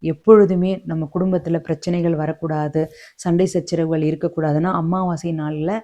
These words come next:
அசைவம் வந்து சாப்பிடக்கூடாது. அடுத்தது விரதம் இருந்து வழிபாடு செய்யலாம். ஆனா வந்து பெண்கள் கணவருக்கு சமைக்கும் பொழுது விரதம் இருந்து சமைக்கக்கூடாது. இது ரொம்ப ரொம்ப முக்கியமானது.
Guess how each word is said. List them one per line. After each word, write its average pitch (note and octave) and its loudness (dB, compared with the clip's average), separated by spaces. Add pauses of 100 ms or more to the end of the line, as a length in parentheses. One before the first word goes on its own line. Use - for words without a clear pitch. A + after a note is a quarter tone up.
(120)
அசைவம் E3 -2
வந்து E3+ -2
சாப்பிடக்கூடாது. D3+ -4 (440)
அடுத்தது E3+ 2 (420)
விரதம் F#3+ 6
இருந்து F3 4
வழிபாடு E3 2
செய்யலாம். D#3 -2 (260)
ஆனா E3+ 2
வந்து F3 2 (440)
பெண்கள் A3 8
கணவருக்கு E3+ 0
சமைக்கும் D#3+ -2
பொழுது D#3 0
விரதம் E3+ 4
இருந்து F#3+ 2
சமைக்கக்கூடாது. D3 -6 (120)
இது D#3+ -4
ரொம்ப D3+ -2
ரொம்ப D3+ -2 (140)
முக்கியமானது. D#3 -2